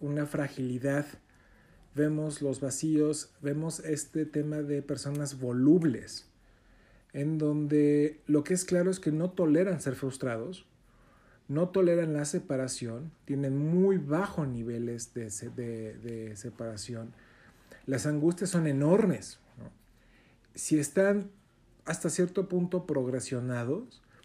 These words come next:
van a tener mejores defensas, van a poderse separar mejor, van a poder entender, eh, de forma más completa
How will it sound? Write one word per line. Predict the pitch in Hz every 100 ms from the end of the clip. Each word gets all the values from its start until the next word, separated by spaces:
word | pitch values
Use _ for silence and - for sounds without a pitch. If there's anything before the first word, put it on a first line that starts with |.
| _ -
van | 156 170
a | 190
tener | 160 147 147
mejores | 165 143 151 151 143
defensas, | 151 143 175 170 131 113 - - _ _ _ _ -
van | 139 151
a | 180 185
poderse | 175 165 185 185 190
separar | 185 180 147 156 156 156 151
mejor, | 151 131 131 135 151
van | 156 156
a | 147
poder | 135 131 139
entender, | 147 143 135 131 131 139 135 - - _ _ - -
eh, | 131 127 123 120 101 -
de | 143
forma | 131 147 151 151
más | 143 147 -
completa | - 131 123 156 156 175 175 135 117